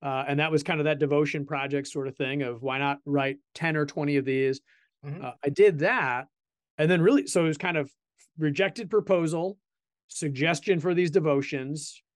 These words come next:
Speaker 1: did that devotion project. And then they turned around and said, "We have a book proposal we want you to consider."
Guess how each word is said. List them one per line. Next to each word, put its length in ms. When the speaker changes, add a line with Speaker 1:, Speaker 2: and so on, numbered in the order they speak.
Speaker 1:
did 220
that 220
devotion 460
project. 580
And 140
then 100
they 120
turned 240
around 280
and 160
said, 280
"We 180
have 140
a 40
book 200
proposal 420
we 80
want 280
you 120
to 80
consider." 560